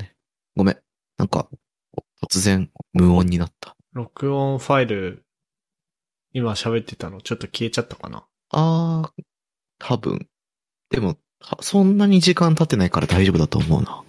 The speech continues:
Speaker 2: あ、そう？まあ、
Speaker 1: うん。
Speaker 2: あの、ファイルくれれば、なんとかつなげてみるし、ダメだったとしても、あの、Discordの音声あるんで。
Speaker 1: うっす。申し訳ないです。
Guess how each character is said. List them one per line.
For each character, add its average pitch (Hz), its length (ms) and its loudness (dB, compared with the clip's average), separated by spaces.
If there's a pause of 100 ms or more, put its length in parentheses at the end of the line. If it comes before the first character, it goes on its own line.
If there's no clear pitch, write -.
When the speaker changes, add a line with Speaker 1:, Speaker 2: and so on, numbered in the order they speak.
(120)
Speaker 2:
あ、 120 60 -2
そ 98 500 -6
う？ - 100 -20
ま 113 360 -2
あ、 - 160 -20
Speaker 1:
う 107 60 4
ん。 87 200 4 (400)
Speaker 2:
あ 113 160 0
の、 104 320 -4
フ 120 140 -2
ァ 120 100 4
イ 117 40 2
ル 120 180 -2
く - 180 -4
れ 117 140 2
れ 117 120 2
ば、 92 360 -8 (280)
な 113 120 -2
ん 104 60 -6
と 104 100 -10
か - 200 -12
つ - 140 -8
な 98 100 -4
げ 95 140 -10
て 101 140 -8
み 98 80 -6
る 92 100 -12
し、 - 300 -10
ダ 104 120 -4
メ 113 120 0
だ 110 80 0
っ - 180 -10 (260)
た 92 120 -4
と - 120 -12
し - 100 -10
て 95 120 -10
も、 - 220 -14 (240)
あ 104 140 -8
の、 98 140 -10
Discord 107 560 -2
の 107 200 -2
音 107 80 -4
声 92 200 -8
あ 87 100 -6
る 87 120 -12
ん 85 100 -16
で。 - 200 -14 (220)
Speaker 1:
う 92 60 0
っ - 20 4
す。 - 540 0
申 92 120 4
し 98 60 2
訳 92 140 2
な 85 60 4
い - 40 4
で 78 40 0
す。 - 380 -8